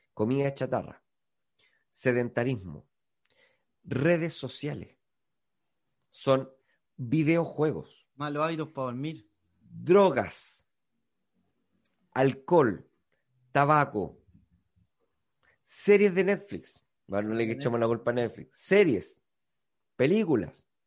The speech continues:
Speaker 1: todo lo que sea automáticamente, todo lo que es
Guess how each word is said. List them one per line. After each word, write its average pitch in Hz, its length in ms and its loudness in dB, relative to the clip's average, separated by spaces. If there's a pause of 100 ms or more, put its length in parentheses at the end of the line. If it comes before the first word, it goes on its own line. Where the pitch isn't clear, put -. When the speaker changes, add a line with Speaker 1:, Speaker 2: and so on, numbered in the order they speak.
(720)
Speaker 1:
todo 269 280 6
lo 247 140 4
que 196 100 0
sea 220 500 2 (400)
automáticamente, 233 1400 0
todo 233 240 4
lo 240 120 2
que 185 120 2
es - 280 -4